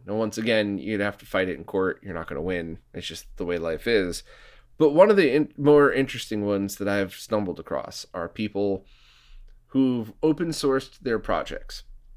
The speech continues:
under a license that says, uh, you know,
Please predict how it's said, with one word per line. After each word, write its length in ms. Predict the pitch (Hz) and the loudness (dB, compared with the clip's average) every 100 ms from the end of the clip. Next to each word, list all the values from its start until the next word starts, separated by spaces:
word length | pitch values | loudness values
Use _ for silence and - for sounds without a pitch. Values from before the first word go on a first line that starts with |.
| - - - - - | -20 -20 -20 -14 -6
under 260 | 131 131 | -2 0
a 60 | 127 | 2
license 520 | 135 151 - 92 92 | 4 4 2 -6 -8
that 180 | - 98 | -6 -6
says, 580 | - 90 85 85 73 - - _ _ _ - - | 0 0 0 -2 -6 -14 -18 _ _ _ -18 -8
uh, 320 | 76 73 - - | -6 -6 -10 -8
you 80 | 131 | -4
know, 180 | 90 | -4